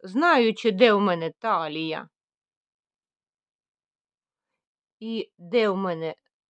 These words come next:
саме ширше м-, місце на стегнах,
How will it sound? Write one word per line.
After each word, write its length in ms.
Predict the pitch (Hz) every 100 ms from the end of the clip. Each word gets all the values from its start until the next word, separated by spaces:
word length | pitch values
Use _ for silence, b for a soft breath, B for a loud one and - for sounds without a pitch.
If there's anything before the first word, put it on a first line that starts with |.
| _ _
саме 460 | - 214 180 170
ширше 520 | 175 233 214 190 -
м-, 220 | 180 185 -
місце 440 | 202 175 - -
на 180 | 156 180
стегнах, 760 | - - 175 147 165 202 262